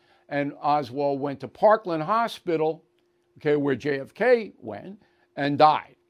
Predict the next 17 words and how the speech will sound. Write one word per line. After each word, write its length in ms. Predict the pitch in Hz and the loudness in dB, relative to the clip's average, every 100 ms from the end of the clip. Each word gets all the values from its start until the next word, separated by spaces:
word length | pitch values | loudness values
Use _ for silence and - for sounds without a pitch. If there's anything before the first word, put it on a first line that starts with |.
| _ _ _ _ _ _ | _ _ _ _ _ _
Ruby 260 | - 160 156 | -4 -2 -2
charged 320 | - 165 160 | -2 -2 0
with 140 | 143 131 | -4 -2
murder, 320 | 175 190 185 | 0 0 0
convicted, 800 | 165 147 143 208 214 196 185 - _ _ _ | -2 -2 0 0 4 4 4 -2 _ _ _
conviction 800 | - 165 143 127 202 - 190 180 | -10 -8 -6 -4 -4 -4 -4 -4
overturned. 1040 | 156 147 147 - - 294 240 - _ _ _ _ _ _ _ _ _ _ _ - | -4 -4 -6 -10 0 0 0 -6 _ _ _ _ _ _ _ _ _ _ _ -18
Okay, 300 | - 147 160 | -2 2 2
but 140 | 160 | 0
this 180 | 151 143 | -6 -10
is 120 | 151 | -12
Texas 520 | - 208 175 165 165 165 | -4 -2 -2 -4 -12 -10
in 100 | 151 | -8
nineteen, 640 | 165 160 170 160 156 147 _ _ _ _ _ _ | -6 -8 -10 -8 -8 -10 _ _ _ _ _ _
uh, 240 | 147 139 139 | -2 -2 -2
sixty-three, 960 | - 175 - 170 - 190 220 190 160 147 | -4 -6 -6 -10 -4 6 8 8 4 0
which 520 | 143 - - - | -4 -8 -20 -20